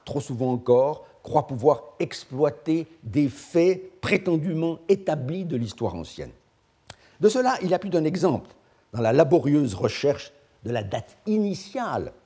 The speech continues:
de la frappe des monnaies athéniennes du nouveau style, car ce monnayage, bien sûr, a suscité la curiosité de, euh, beaucoup d'érudits. On peut citer, pour mémoire, le recueil très méritoire du français Ernest Belay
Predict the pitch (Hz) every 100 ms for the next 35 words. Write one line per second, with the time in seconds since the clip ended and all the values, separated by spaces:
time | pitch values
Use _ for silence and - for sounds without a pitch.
0 | _ _ _ - 101 113 - 113 139 120
1 | 113 113 110 113 101 92 98 104 113 98
2 | 92 98 101 120 95 85 - 101 90 -
3 | 165 117 - _ - 160 127 107 120 160
4 | 101 98 98 165 156 78 82 92 101 95
5 | 123 117 - _ - 92 - 101 92 90
6 | 85 120 120 - - _ 98 104 90 _
7 | _ - 80 78 104 - 120 98 98 110
8 | 95 113 120 156 170 - 156 - - -
9 | 107 104 113 135 190 247 - - _ _
10 | 117 123 135 - 135 107 - - _ 208
11 | 233 185 160 - 170 202 262 - _ -
12 | 131 117 147 139 - 139 107 107 113 98
13 | 92 95 139 151 202 320